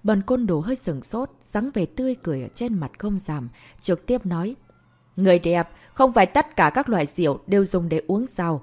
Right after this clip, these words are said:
không cần để ý nhiều như vậy." "Đúng vậy, rượu không, không có tốt xấu, người đẹp, rượu cũng đẹp. Tôi thấy cô xinh đẹp quá, rượu này nhất định sẽ giống cô,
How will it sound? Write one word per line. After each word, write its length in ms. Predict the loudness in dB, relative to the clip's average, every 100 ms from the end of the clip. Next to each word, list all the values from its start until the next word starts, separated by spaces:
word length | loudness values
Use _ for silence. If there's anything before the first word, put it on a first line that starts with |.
| -6
không 260 | 0 2 2
cần 240 | 0 2
để 100 | 0
ý 220 | 0 0
nhiều 260 | 0 0 0
như 160 | 0
vậy." 260 | -2 -4 -6 -12 _ _ -4
"Đúng 280 | 0 0 0
vậy, 240 | 0 0 -4 -14 -18
rượu 280 | 0 4 4
không, 340 | 4 2 2 -2 -10
không 340 | 0 4 4
có 140 | 2 0
tốt 220 | 2 0 0
xấu, 240 | -4 -4 -6 -14 _
người 200 | 2 4
đẹp, 360 | 4 2 0 -6 _
rượu 300 | -2 4 4
cũng 300 | 4 -2 -2
đẹp. 220 | -2 -4 -6 _ -20 -20 _
Tôi 180 | 2 2 2
thấy 300 | 0 0 -2
cô 160 | 0 0
xinh 260 | 2 0
đẹp 220 | 0 -4 -4
quá, 300 | -6 -6 -12 -2
rượu 120 | 2 4
này 160 | 4
nhất 240 | 2 -2 0
định 220 | -2 -2
sẽ 180 | -4 -4
giống 260 | -4 -4
cô, 300 | -2 -2 -2